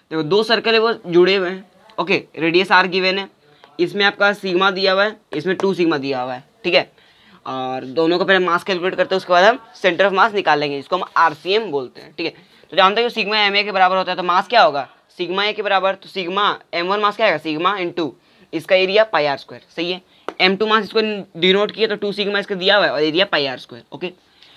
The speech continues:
तो ये आर रेडियस है तो ये भी आर ही रेडियस होगा, आपको तो पता ही है, ये भी आर, ये भी आर, पता है। तो मिलकर क्या हो गया? टू आर। और ये सेंटर इसको हम डिनोट करते हैं सी वन सी टू से, ठीक है। ये आपका सी वन, ये आपका सी टू।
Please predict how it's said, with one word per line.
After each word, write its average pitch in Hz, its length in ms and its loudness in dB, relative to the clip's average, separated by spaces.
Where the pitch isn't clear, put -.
तो 175 60 0
ये 185 220 4
आर 208 280 4
रेडियस 220 340 -2
है 220 60 -12
तो 190 80 -14
ये 185 160 -6
भी 190 120 -8
आर 170 160 -2
ही 170 60 -16
रेडियस 180 300 -6
होगा, 165 180 -6
आपको 160 180 -8
तो 165 100 -10
पता 151 200 -8
ही 151 140 -6
है, 143 160 -10
ये 147 180 -2
भी 165 240 0
आर, 180 240 6
ये 156 200 0
भी 156 160 2
आर, 123 240 -4
पता 165 180 2
है। 190 180 -2
तो 165 60 -4
मिलकर 196 260 0
क्या 233 140 4
हो 240 60 6
गया? 190 120 0
टू 180 200 -4
आर। 131 180 0
और 151 120 -2
ये 170 100 2
सेंटर 180 420 2
इसको 196 160 -4
हम 196 100 -4
डिनोट 185 240 -2
करते 196 200 -6
हैं 196 40 -10
सी 185 220 -6
वन 196 180 -2
सी 185 180 -6
टू 139 140 -10
से, 123 140 -16
ठीक 160 180 -6
है। 165 200 2
ये 139 160 -8
आपका 151 200 -4
सी 165 220 -6
वन, 185 200 0
ये 185 200 0
आपका 156 240 -2
सी 156 220 -4
टू। 135 140 -10